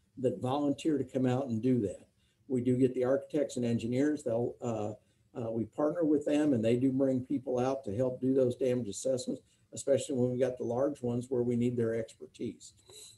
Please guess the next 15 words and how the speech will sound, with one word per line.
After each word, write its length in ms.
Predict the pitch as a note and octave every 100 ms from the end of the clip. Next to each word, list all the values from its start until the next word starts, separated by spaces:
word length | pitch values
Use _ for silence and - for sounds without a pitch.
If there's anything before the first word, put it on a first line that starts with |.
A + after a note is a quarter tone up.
| _
But 300 | E3+ - - _ _ _
with 280 | C#3+ F#3+ -
that, 300 | - C#3 -
we 100 | C3
do 160 | B2 D3
have 140 | C#3+
a 60 | -
portion 520 | - - C#3+ - C3+
where 140 | B2
we 160 | C3 B2
do 260 | B2 C3 A#2+
utility 480 | A#2 - E3+ C#3+
releases, 580 | G#2 G2+ G2 F#2 A#2+ -
which 220 | A#2+ -
means 220 | B2 A2+